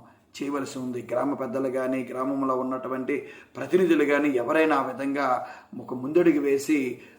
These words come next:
ఒక మంచి కార్యక్రమాన్ని చేయించాలి. మా ఊర్లో లక్కవరపకోట గ్రామంలో జామి వీధిలో కానీ, లేకపోతే, ఆ, ఆ కాలనీలో కానీ చక్కగా మా వీధంతా, మా ఊరంతానండి,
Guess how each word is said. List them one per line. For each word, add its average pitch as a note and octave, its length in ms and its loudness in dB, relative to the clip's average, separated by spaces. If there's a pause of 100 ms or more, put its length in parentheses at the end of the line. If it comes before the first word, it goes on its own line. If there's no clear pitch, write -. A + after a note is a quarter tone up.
ఒక A2 200 -12
మంచి D#3 320 2
కార్యక్రమాన్ని C3+ 840 0 (140)
చేయించాలి. A#2 420 -8 (380)
మా B2+ 180 -6
ఊర్లో D3+ 540 0 (400)
లక్కవరపకోట C#3+ 680 2
గ్రామంలో C3+ 720 2 (340)
జామి C3 440 0
వీధిలో C3+ 440 2
కానీ, C3 460 -2 (260)
లేకపోతే, B2+ 720 -2 (320)
ఆ, B2+ 320 -4 (180)
ఆ - 100 -4
కాలనీలో C#3 580 4
కానీ C3+ 500 0 (320)
చక్కగా C#3+ 260 -2
మా A#2 260 -2
వీధంతా, F3 500 4
మా B2+ 140 2
ఊరంతానండి, G#3+ 760 6